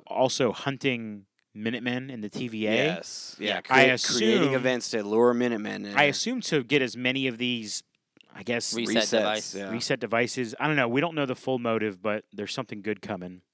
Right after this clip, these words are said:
Speaker 2: Oh,
Speaker 1: Um,
Speaker 2: yeah. It's gonna be, it's gonna be pretty
Speaker 1: I
Speaker 2: epic.
Speaker 1: wanna get to speculation here in a second, but there's one more thing we should talk about, just the nature of the events of this episode.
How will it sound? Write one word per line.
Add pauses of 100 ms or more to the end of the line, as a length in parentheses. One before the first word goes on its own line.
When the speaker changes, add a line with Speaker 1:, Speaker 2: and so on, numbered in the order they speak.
(140)
Speaker 2:
Oh,
Speaker 1:
Um,
Speaker 2:
yeah.
It's
gonna
be,
it's
gonna
be
pretty
Speaker 1:
I
Speaker 2:
epic.
Speaker 1:
wanna
get
to
speculation
here
in
a
second,
but
there's
one
more
thing
we
should
talk
about,
just
the
nature
of
the
events
of
this
episode.